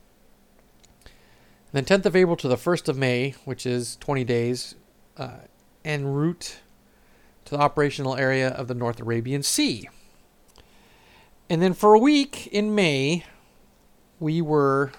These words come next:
alongside the U S S Jason, which is a destroyer tender, A R eight. <laughs>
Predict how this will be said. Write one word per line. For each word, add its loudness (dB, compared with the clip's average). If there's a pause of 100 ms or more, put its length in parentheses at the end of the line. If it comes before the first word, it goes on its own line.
(420)
alongside 0
the -6
U 2
S -2
S -6
Jason, -4 (760)
which -10
is -8
a -8
destroyer 2
tender, -6 (880)
A -2
R -6
eight. -8
<laughs> -6